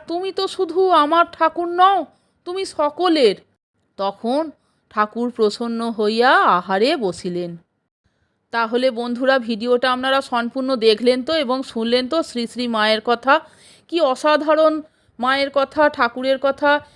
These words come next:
এই কথাগুলি শুনলে আমাদের মনের অন্তরের ভেতর আমরা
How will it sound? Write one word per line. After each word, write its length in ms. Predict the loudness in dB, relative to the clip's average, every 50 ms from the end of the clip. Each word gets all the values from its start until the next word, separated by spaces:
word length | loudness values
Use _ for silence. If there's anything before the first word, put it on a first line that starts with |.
| -20 _ -6
এই 160 | -4 -4 -2 -2
কথাগুলি 500 | -2 -2 0 0 0 0 0 0 0 -2
শুনলে 420 | -2 -2 -2 0 0 2 4 4
আমাদের 460 | 4 4 4 2 0 0 2 0 0
মনের 340 | 0 0 -2 0 2 2 2
অন্তরের 500 | 2 2 0 0 0 0 2 2 2 0
ভেতর 340 | 2 0 0 2 2 4 4
আমরা 400 | 4 2 2 2 4 4 4